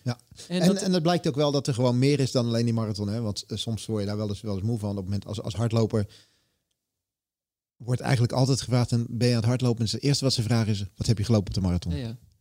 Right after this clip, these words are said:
Speaker 2: Eh, twee achtentwintig twaalf
Speaker 1: Ja,
Speaker 2: trouwens,
Speaker 1: zie je,
Speaker 2: Erik.
Speaker 1: kijk, daar komt hij. Ja, zie je? En ik vond dat een klote vraag, omdat ik nooit een goede marathon gelopen heb. Dus,
Speaker 2: Twee achtentwintig twaalf
Speaker 1: maar je wordt
Speaker 2: heb
Speaker 1: er
Speaker 2: ik gelopen.
Speaker 1: doodziek van. Er is
Speaker 2: Ik weet
Speaker 1: meer,
Speaker 2: niet of
Speaker 1: er
Speaker 2: ik
Speaker 1: is
Speaker 2: het al
Speaker 1: meer in het
Speaker 2: verteld
Speaker 1: leven
Speaker 2: had.
Speaker 1: dan dat. Ja, twee achtentwintig. Twa-, is het nou twaalf of elf?
Speaker 2: Ja, ja. Weet ik niet.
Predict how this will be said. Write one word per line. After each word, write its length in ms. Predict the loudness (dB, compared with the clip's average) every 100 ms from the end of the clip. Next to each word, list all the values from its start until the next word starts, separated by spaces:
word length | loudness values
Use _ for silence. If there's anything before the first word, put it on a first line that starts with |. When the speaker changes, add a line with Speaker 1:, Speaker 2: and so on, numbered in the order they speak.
| _
Speaker 2:
Eh, 100 | -10
twee 260 | -4 -2 -2
achtentwintig 440 | -4 -2 -2 -2
twaalf 300 | -2 -2 -2
Speaker 1:
Ja, 40 | 0
Speaker 2:
trouwens, 260 | 2 2 0
Speaker 1:
zie 80 |
je, 60 | 0
Speaker 2:
Erik. 120 | 2
Speaker 1:
kijk, 140 | 2 2
daar 100 | 0
komt 180 | -2 -4
hij. 80 |
Ja, 160 | -4 -4
zie 140 | -2
je? 60 | 0
En 100 | 0
ik 80 | 0
vond 140 | 2
dat 140 | 4 4
een 80 | 4
klote 300 | 4 4 2
vraag, 240 | 0 0
omdat 160 | 2 2
ik 60 |
nooit 160 | 2 2
een 60 |
goede 140 | 0 2
marathon 320 | 2 2 2
gelopen 300 | 2 2 2
heb. 20 |
Dus, 80 | 2
Speaker 2:
Twee 60 | 6
achtentwintig 400 | 6 4 -2 -2
twaalf 180 | 0 4
Speaker 1:
maar 80 | 6
je 60 | 4
wordt 0 |
Speaker 2:
heb 80 |
Speaker 1:
er 60 | 2
Speaker 2:
ik 140 | 4
gelopen. 140 | 4 4
Speaker 1:
doodziek 200 | 2 0
van. 160 | 0 2
Er 60 |
is 100 | 2
Speaker 2:
Ik 60 | 6
weet 20 |
Speaker 1:
meer, 120 | 6
Speaker 2:
niet 120 | 8
of 60 | 6
Speaker 1:
er 60 | 4
Speaker 2:
ik 40 |
Speaker 1:
is 60 | 4
Speaker 2:
het 80 |
al 60 | 6
Speaker 1:
meer 80 | 6
in 100 | 4
het 80 | 4
Speaker 2:
verteld 100 | 4
Speaker 1:
leven 140 | 4 4 4
Speaker 2:
had. 0 | 2
Speaker 1:
dan 80 | 0
dat. 140 | 0
Ja, 260 | 0 0 0
twee 260 | 2 2 2
achtentwintig. 520 | -4 0 2 2 -4 -12 _ -4
Twa-, 200 | 0 2
is 60 | 2
het 60 | 2
nou 120 | 0
twaalf 360 | 0 0 0
of 100 | 2
elf? 300 | 2 2 0 -6 _
Speaker 2:
Ja, 320 | -6 -4 -6 -10
ja. 200 | -16 -16 -18 -20 -20 -20 _ _ _ _ _ _ _ _
Weet 180 | -2 0
ik 100 | 4
niet. 260 | 4 4